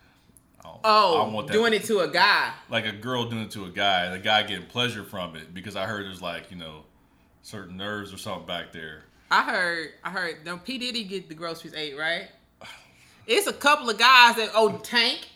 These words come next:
Speaker 2: Tank said he, he liked to have his groceries ate, his ass ate. He,
Speaker 1: But,
Speaker 2: he
Speaker 1: okay,
Speaker 2: liked
Speaker 1: so
Speaker 2: his girl to eat the groceries.
Speaker 1: if,
Speaker 2: Charlamagne said he liked for his wife to eat the groceries. Like,
Speaker 1: <sighs>
Speaker 2: these real niggas.
Speaker 1: So,
Speaker 2: I mean,
Speaker 1: I've, what I've heard about that,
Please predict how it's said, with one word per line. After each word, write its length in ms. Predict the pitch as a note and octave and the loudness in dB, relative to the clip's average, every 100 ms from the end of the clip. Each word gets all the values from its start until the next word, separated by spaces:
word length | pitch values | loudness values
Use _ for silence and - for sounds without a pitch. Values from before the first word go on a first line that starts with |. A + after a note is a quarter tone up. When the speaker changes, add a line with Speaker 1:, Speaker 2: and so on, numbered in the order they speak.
| _ _ | _ _
Speaker 2:
Tank 260 | - A3+ A#3+ | -2 -2 -2
said 200 | B3 A3+ | -4 -4
he, 300 | C4+ A#3+ A3 | -4 -6 -6
he 120 | A3 | -4
liked 240 | A#3 A3 G#3+ | -2 -4 -4
to 80 | G#3+ | -6
have 220 | A3+ A3+ | -4 -4
his 180 | A#3 G#3 | -6 -6
groceries 500 | G#3+ A3 A3+ B3 A3 | -2 -2 -2 -8 -6
ate, 380 | G#3+ A3 A#3+ - _ _ | -2 -2 -2 -10 _ _
his 120 | G#3 F#3 | -8 -2
ass 320 | F#3 G3 F#3+ G3 | 0 0 -2 -2
ate. 260 | G3 G3+ | -2 -2
He, 260 | - F#3+ - C3+ | -6 -12 -8 -2
Speaker 1:
But, 140 | E3+ | 0
Speaker 2:
he 60 | F3 | 2
Speaker 1:
okay, 220 | F3 B3+ | 4 8
Speaker 2:
liked 160 | A3 | 8
Speaker 1:
so 280 | - D3+ C#3+ | 8 6 6
Speaker 2:
his 80 | C3+ | 6
girl 160 | A3 G#3+ | 6 4
to 80 | G3+ | 2
eat 120 | G#3 | -4
the 60 | G3+ | -2
groceries. 420 | G#3 G#3 G#3+ - | 0 0 -2 0
Speaker 1:
if, 80 | A#3 | 2
Speaker 2:
Charlamagne 480 | A#3+ B3 A#3+ B3+ B3+ | 2 2 0 0 -2
said 160 | B3+ | -4
he 100 | C#4+ | -4
liked 320 | B3+ A#3+ A#3+ A#3 | -4 0 0 -2
for 80 | |
his 200 | B3+ A#3+ | -4 -2
wife 300 | A#3 B3 B3 | 2 2 2
to 80 | - | 0
eat 140 | B3+ B3 | -10 -8
the 60 | |
groceries. 500 | A3+ B3+ B3+ C#4+ C#4 | -4 -2 -2 -6 -2
Like, 200 | B3+ A#3+ A3 - | 2 2 0 -10
Speaker 1:
<sighs> 160 | - - | -10 0
Speaker 2:
these 200 | A4+ B4+ | 0 2
real 220 | G4 G#4 | 4 6
niggas. 580 | G4 B4 A4 C4 F#3 - - | 6 4 4 0 0 -6 -8
Speaker 1:
So, 160 | - F3 | 2 8
Speaker 2:
I 140 | E4 F4+ | 8 8
mean, 580 | F4+ F4+ F4 E4 D4+ C#4+ - _ _ _ _ _ _ - | 4 2 0 -2 -4 -8 -16 _ _ _ _ _ _ 2
Speaker 1:
I've, 240 | E3+ G#3 - - C#3+ D3+ | 6 6 4 -12 -4 4
what 120 | F3+ | 6
I've 140 | F#3 | 4
heard 280 | D#3 D3 C3+ | 2 -2 -2
about 760 | A#2+ B2 A#2 A#2 - - B2 | 0 2 2 2 -8 -20 -6
that, 380 | A#2 A#2 A2 A2 | 2 4 4 0